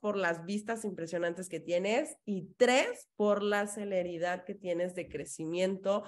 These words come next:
por el clúster de casas que acabamos de lanzar. Eso es una ventaja increíble que tenemos nosotros. Y bueno, de manera adicional, como acabamos de llevar, llegar a Tijuana, acabamos, hablo de un año prácticamente,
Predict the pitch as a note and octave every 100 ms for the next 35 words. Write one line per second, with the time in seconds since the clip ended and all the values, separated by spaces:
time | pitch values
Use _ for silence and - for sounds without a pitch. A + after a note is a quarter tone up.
0 | - _ - G3 G3 G3+ F3 F3 F3 F3
1 | E3+ F#3 F3+ E3 D#3 D#3 E3+ D#3+ D#3 D3
2 | C#3+ C#3+ D3+ D3+ D#3 D3+ D#3 D3 - D3
3 | F3 F#3 F3+ G#3 G3+ G3+ F#3 F#3 F#3 G#3
4 | G#3+ A#3 A#3 B3 - G3 E3+ D#3+ E3+ E3
5 | D3+ D3+ E3 F#3 F#3+ D#3+ D3+ D3+ D3+ D3
6 | F#3+ A#3+ F4+ - - - _ - - -
7 | C4 D#4+ D#4+ D4 D4 D4+ E4+ F4 D4+ D4+
8 | C#4+ C4+ C#4 C4 A#3 A3+ B3 B3 A#3+ A3+
9 | A3 G#3 G3+ G3+ G#3+ G#3 G#3 G#3 G#3+ G#3
10 | F#3+ - F3+ F3 F#3 G#3 G#3 G#3 E3+ E3
11 | E3+ F#3 F#3+ - F3 F3+ F3 E3 E3+ F3+
12 | G3 F#3 F3+ F3+ E3+ E3+ F#3 A3 A#3+ D4